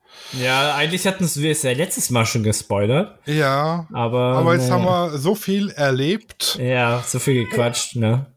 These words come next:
Speaker 2: Und gequatscht und, äh, ja.
Speaker 1: Ja. Und deine
Speaker 2: Genau.
Speaker 1: Katze braucht Kuscheleinheiten.
Speaker 2: Ja, und auf mich wartet jetzt noch ein Haufen Arbeit. Ich habe jetzt die dritte
Speaker 1: <laughs>
Speaker 2: Hochzeit in der Pipeline.
Speaker 1: Oh, ja,
Speaker 2: Die
Speaker 1: ja.
Speaker 2: ersten zwei sind schon, äh,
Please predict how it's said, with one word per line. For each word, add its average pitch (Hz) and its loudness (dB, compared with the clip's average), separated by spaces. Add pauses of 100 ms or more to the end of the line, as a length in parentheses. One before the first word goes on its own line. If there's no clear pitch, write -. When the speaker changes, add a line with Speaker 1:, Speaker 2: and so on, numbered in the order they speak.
Speaker 2:
Und 156 2
gequatscht - 0
und, 151 0
äh, - 0
ja. 143 -2 (360)
Speaker 1:
Ja. 104 -2 (680)
Und 110 -2
deine 117 2
Speaker 2:
Genau. 123 0
Speaker 1:
Katze 120 0
braucht 123 -2
Kuscheleinheiten. 98 -2 (240)
Speaker 2:
Ja, 156 0
und 147 0
auf 135 -4
mich 151 -4
wartet 143 0
jetzt 143 -4
noch 139 0
ein 131 2
Haufen 135 0
Arbeit. 127 2
Ich - -4
habe 131 4
jetzt 117 4
die 135 0
dritte 151 0
Speaker 1:
<laughs> 160 2
Speaker 2:
Hochzeit 165 2
in 170 2
der 165 2
Pipeline. 170 2 (220)
Speaker 1:
Oh, 120 2
ja, 107 0
Speaker 2:
Die 170 -2
Speaker 1:
ja. - 4
Speaker 2:
ersten 185 2
zwei 165 0
sind 180 -2
schon, 160 0
äh, 135 -2